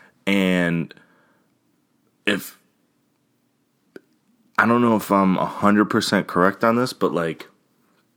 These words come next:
her whole thing is that this guy screwed her over, and when she puts music out, he basically, like, owns it, and all the money goes to him. Meanwhile, Dave Chappelle on his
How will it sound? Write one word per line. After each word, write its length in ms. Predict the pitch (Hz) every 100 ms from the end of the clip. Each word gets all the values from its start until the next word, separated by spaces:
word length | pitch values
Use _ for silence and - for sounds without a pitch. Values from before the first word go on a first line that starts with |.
| _ _ _ _ _ _ - -
her 160 | 113
whole 200 | 120 101
thing 380 | - - 127 95
is 500 | 65 90 82 78 73
that 240 | 90 82
this 200 | 87 80
guy 200 | 73 87
screwed 300 | 87 - 92
her 120 | 82 87
over, 280 | 98 85
and 200 | 73 78
when 100 | 78
she 120 | 78 -
puts 300 | - - 101
music 340 | 107 92 80
out, 260 | 71 76 - - - - - _ -
he 720 | - 104 98 95 92 85 - _ _ _ _ _ _ _ _ _ _ _ _ _ _ _ _
basically, 560 | 104 92 - 90 92 87
like, 380 | 73 65 - -
owns 300 | 78 87 95
it, 100 | 104 -
and 120 | -
all 140 | 87
the 100 | 80
money 240 | 78 80 90
goes 240 | 80 78
to 120 | 71
him. 460 | 65 110 90 85 - _ _ _ _
Meanwhile, 680 | 98 127 147 87 80 78 78
Dave 260 | 82 101
Chappelle 760 | 95 73 - 151 165 98 92 - -
on 180 | 85 90
his 540 | 147 156 110 98 -